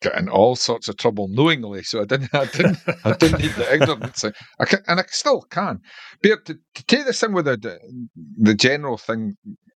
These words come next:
with the fans, though, the relationship with the club,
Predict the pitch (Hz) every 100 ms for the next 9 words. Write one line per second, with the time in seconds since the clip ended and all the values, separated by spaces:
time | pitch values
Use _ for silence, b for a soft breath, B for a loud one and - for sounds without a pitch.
0 | _ _ _ _ 110 107 107 110 107 101
1 | 92 - 104 101 95 - 98 98 104 101
2 | 107 - - 101 - 107